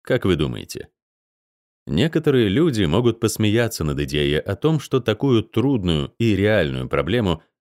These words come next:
можно легко решить, или что трудноизлечимая депрессия, такая как у Френ, может резко сдвинуться с мёртвой точки в ответ на такое простое вмешательство. Однако Френ действительно сообщила о полном исчезновении неприятных чувств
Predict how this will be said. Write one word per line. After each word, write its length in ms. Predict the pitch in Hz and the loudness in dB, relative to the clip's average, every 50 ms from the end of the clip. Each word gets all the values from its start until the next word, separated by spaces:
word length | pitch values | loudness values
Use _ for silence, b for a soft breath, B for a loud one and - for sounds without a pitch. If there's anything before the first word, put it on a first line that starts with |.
| - | -4
можно 300 | - 156 147 123 101 110 | -2 0 0 0 2 0
легко 300 | 98 90 85 - - 101 | 0 0 0 0 0 -2
решить, 640 | 82 73 71 - - 78 85 117 120 - - - - - | 0 0 -2 -4 -2 0 0 0 0 -4 -10 -16 -8 -6
или 200 | 151 147 127 123 | -2 0 0 0
что 260 | - - 123 117 110 | 0 0 2 2 2
трудноизлечимая 840 | - - 117 120 98 101 101 95 82 90 95 92 - 104 92 87 80 | 2 2 2 2 2 2 0 0 0 0 -2 -2 0 0 0 0 2
депрессия, 580 | 73 82 78 80 82 117 143 147 - 131 131 123 | 0 -2 -2 0 -2 -2 -2 -2 -2 -4 -4 -2
такая 300 | - 113 - 110 113 107 | -2 -2 0 0 0 0
как 180 | 95 87 - | 0 0 0
у 80 | 98 90 | -2 -2
Френ, 360 | - 85 87 95 92 82 b b b b _ - | 0 0 0 2 0 -2 b b b b _ -2
может 380 | 139 139 131 113 104 95 - | 0 0 2 2 0 0 0
резко 340 | - 85 98 98 - - 92 | 0 0 0 0 0 -2 -2
сдвинуться 460 | 80 71 78 87 90 82 76 - 82 | -2 0 0 0 0 0 -2 -4 -4
с 80 | 78 - | -4 -2
мёртвой 340 | 87 85 78 73 - 78 76 | 0 0 0 0 0 -2 0
точки 440 | - 117 127 - - 90 76 - _ _ _ _ - | 0 -2 -4 -2 -2 -4 -4 -4 _ _ _ _ -4
в 60 | - | -4
ответ 280 | 120 110 - 113 110 - | -4 -2 0 -2 0 0
на 100 | 101 87 | 0 0
такое 280 | 78 76 - 92 98 | 0 0 0 0 -2
простое 640 | 90 - 82 80 73 - - - 80 80 80 76 73 | 0 0 0 0 0 -2 -4 0 2 2 4 2 2
вмешательство. 880 | 73 76 71 67 - - 71 - - - 55 - - - - - - _ _ _ _ _ _ _ _ _ _ _ _ _ _ _ _ _ - | 0 -2 -6 -4 -4 -4 -4 -4 -6 -10 -12 -12 -12 -14 -16 -18 -18 _ _ _ _ _ _ _ _ _ _ _ _ _ _ _ _ _ -6
Однако 600 | 73 67 65 71 82 120 156 156 - 180 185 170 | -6 -4 -2 0 0 0 0 0 0 0 0 -2
Френ 380 | - - 104 120 143 156 156 | -2 0 0 0 2 2 2
действительно 600 | 117 127 143 - - 95 95 - 107 110 127 143 | 2 0 0 0 -2 -2 0 0 0 -2 -2 -2
сообщила 580 | 143 - - 110 - - - 85 80 78 80 82 | -2 -2 -2 -2 -2 0 0 0 2 2 2 2
о 40 | 80 | 0
полном 480 | - - - 107 120 127 131 131 127 | -2 0 2 2 4 4 2 0 0
исчезновении 600 | 123 - - 117 107 104 101 101 98 92 87 85 | -2 -2 -2 -2 0 0 0 2 2 2 2 2
неприятных 600 | 82 85 78 80 80 78 73 71 - 73 69 - | 0 0 0 0 0 0 0 0 -2 -4 -8 -8
чувств 480 | - - 71 60 - - - - - | -8 -10 -8 -8 -10 -12 -18 -20 -20